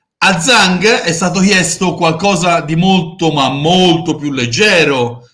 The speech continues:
per garantire una continuità aziendale, sempre lecito, ci mancherebbe, sempre nella norma, ma a Zhang non è stata chiesta una fideuzione per garantire la continuità aziendale, perché come la fa una fideuzione Zhang? Spiegamelo.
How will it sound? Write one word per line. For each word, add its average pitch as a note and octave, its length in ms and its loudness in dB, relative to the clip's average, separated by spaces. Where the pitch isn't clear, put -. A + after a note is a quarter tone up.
per B2+ 160 -6
garantire C3 580 -2
una B2+ 120 -6
continuità B2+ 540 -6
aziendale, C#3 840 -2
sempre B3 480 -2
lecito, F#3+ 480 -2
ci - 140 -6
mancherebbe, E3 540 -4
sempre G#3 340 -6
nella F3+ 200 -4
norma, B2 480 -6
ma C#3 160 -2
a B2+ 80 -4
Zhang G#3 300 0
non D#3+ 120 0
è C3+ 60 -2
stata A#2 260 -10
chiesta E3+ 380 -4
una B2+ 120 -10
fideuzione G#2+ 1000 -10
per A#2+ 140 -10
garantire A#2 540 -4
la A2 80 -8
continuità A2 400 -12
aziendale, G#2 560 -8
perché C3 260 -10
come C3+ 240 -8
la A#2 120 -6
fa A#2+ 600 -4
una B2+ 240 -8
fideuzione A#2+ 840 -6
Zhang? G#2+ 360 -8
Spiegamelo. A2 800 -6